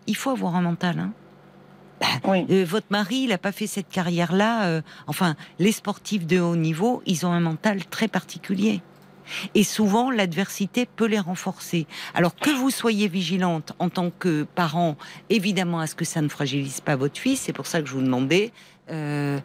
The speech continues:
Speaker 1: de, de, de, de, si, si vous aviez trouvé des changements, vous lui avez laissé la possibilité, s'il veut arrêter, c'est possible, et arrêter, c'est pas forcément un échec, mais vous pouvez aussi lui donner des armes pour dire qu'après tout,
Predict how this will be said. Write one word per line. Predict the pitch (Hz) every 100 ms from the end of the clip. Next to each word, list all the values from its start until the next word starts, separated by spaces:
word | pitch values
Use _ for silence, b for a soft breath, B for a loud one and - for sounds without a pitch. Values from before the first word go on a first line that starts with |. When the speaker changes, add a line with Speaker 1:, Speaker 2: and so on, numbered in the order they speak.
| B B B -
Speaker 1:
de, | 131 143 135
de, | 120 135 127
de, | 117 -
de, | 113 123 104 92 92 95
si, | 90 - 160 139 143 131
si | - 135
vous | 135
aviez | 131 120 143
trouvé | - 147 143
des | 131
changements, | - 139 143 196 247 269 -
vous | 160 175 254
lui | 240 226
avez | 208 202
laissé | 190 -
la | 165
possibilité, | 156 170 - 160 156 160 147 185 175
s'il | 165 - 165
veut | 135 147
arrêter, | 139 135 - 139
c'est | - 123
possible, | 127 - 170 139
et |
arrêter, | 120 120 127 139
c'est | 120
pas | 104
forcément | 107 104 - 113
un | 107 110
échec, | 143 - 214 - - B B B
mais | 196 214 -
vous | 190 254
pouvez | 247 254 240
aussi | 214 208 - 214
lui | 180 185
donner | 190 175
des | 165 170 196
armes | 240
pour | 240 175
dire | 147 180
qu'après | - 175 - 160
tout, | - 247